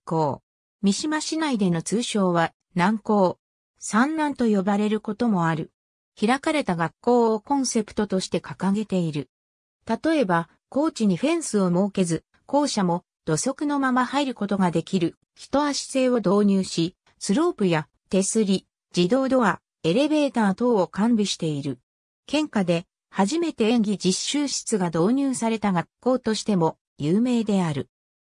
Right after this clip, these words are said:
制服は森英恵による紺を基調としたブレザーである。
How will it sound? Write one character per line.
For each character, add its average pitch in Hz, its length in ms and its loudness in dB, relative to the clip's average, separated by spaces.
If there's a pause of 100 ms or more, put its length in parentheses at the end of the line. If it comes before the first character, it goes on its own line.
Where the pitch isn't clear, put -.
制 262 280 2
服 233 260 -4
は 208 220 0 (220)
森 220 260 2
英 240 40 -4 (260)
恵 277 60 -2
に 269 120 0
よ 220 120 2
る 208 80 0
紺 247 260 0
を 147 120 0
基 - 120 -16
調 254 220 -2
と 247 140 0
し - 120 -6
た 226 140 -2
ブ 190 140 0
レ 254 100 0
ザ 240 180 0
ー 196 40 2
で 160 180 -2
あ 143 100 0
る。 135 160 -8